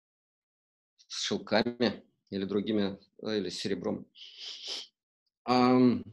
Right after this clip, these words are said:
и она при-, э, чума распространялась именно по торговым путям. Но, конечно, и это и была и военная болезнь.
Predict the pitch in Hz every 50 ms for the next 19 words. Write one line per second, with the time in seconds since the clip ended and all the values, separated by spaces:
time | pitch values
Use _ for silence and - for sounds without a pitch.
0 | - _ - 104 107 113 123 123 123 123 107 - 107 110 107 101 98 101 - -
1 | - 120 127 131 131 - - 107 - - 113 113 113 104 - - 110 107 101 98
2 | - 101 - - 92 - - - 110 101 98 90 - 98 87 - - - 95 87
3 | 98 123 - - 139 135 135 127 131 - - 120 117 107 - 101 107 104 104 104
4 | 101 101 98 95 95 95 92 - 110 104 98 - - - 104 101 101 101 98 95
5 | 98 110 113 117 127 131 123 117 107 95 - 85 80 87 85 - - -